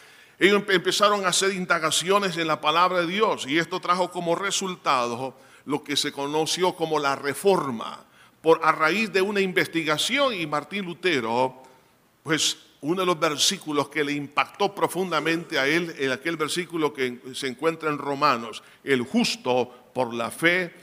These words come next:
vivirá". Y esto trajo, por supuesto, la Reforma fue la base del Renacimiento.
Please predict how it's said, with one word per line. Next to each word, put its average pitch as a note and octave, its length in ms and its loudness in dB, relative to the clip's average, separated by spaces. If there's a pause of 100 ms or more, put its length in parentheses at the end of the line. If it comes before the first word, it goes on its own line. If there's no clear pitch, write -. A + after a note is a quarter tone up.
(220)
vivirá". A#2 680 0 (300)
Y A3+ 180 0
esto C4 240 -2
trajo, D3+ 480 0
por F3 140 0
supuesto, E3 580 0
la C#3 100 2
Reforma C#3+ 800 2 (260)
fue G3 200 0
la D#3+ 220 0
base G3+ 500 6
del D#3+ 220 -2
Renacimiento. C3 1300 0